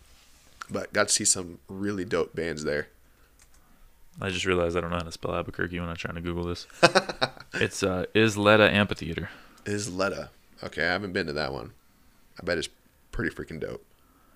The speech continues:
Speaker 2: It's gotta be. But yeah, have you ever been to, uh, Red Rocks?
Speaker 1: I don't think so.
Speaker 2: Anytime someone brings up concerts, I bring up Red Rocks.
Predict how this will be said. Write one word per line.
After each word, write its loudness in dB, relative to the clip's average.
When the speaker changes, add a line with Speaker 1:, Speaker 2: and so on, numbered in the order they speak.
Speaker 2:
It's -20
gotta -8
be. -10
But -16
yeah, -4
have -4
you 4
ever 2
been 0
to, 2
uh, 2
Red 4
Rocks? 4
Speaker 1:
I -6
don't -6
think -6
so. -6
Speaker 2:
Anytime 2
someone -4
brings -2
up -2
concerts, -2
I 2
bring -2
up -2
Red 0
Rocks. -2